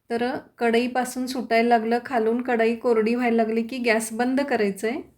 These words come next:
तर हे बॅटर परफेक्ट तयार झालेलं आहे.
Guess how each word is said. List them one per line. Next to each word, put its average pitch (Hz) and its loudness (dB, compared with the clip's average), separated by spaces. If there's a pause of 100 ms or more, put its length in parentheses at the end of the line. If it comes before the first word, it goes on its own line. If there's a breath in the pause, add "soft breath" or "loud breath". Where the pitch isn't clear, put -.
(2750)
तर 240 -4
हे 240 0
बॅटर 226 0
परफेक्ट 240 -6
तयार 269 -2
झालेलं 226 2
आहे. 285 -2